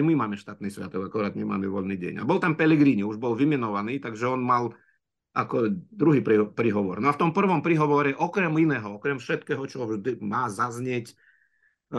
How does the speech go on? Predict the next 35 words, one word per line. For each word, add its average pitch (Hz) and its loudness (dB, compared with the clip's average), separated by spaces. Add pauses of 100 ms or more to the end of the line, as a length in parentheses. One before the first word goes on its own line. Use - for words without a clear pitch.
(180)
pri 123 0
takomto 131 0
štátnom 120 -2
sviatku 127 -2
od 131 -2
Čechov 143 2
na 131 0
Slovensku, 135 -2 (320)
od 123 -2
českého 120 -2
veľvyslanca, 127 -2
tak - -6
ešte 214 4
on 147 2
povedal, 160 4
že 143 2
no 143 0
a 120 -2
v - -2
dnešnej 202 -4
situácii 143 -4
by 123 -4
sme 120 -4
mali, 127 -2
to 160 -2
bola 180 2
jedna 170 6
veta, 147 2 (880)
že 135 2
by 139 2
sme 143 0
mali 143 2 (160)
podporiť 147 -2
nášho 131 -2
spojenca 123 -2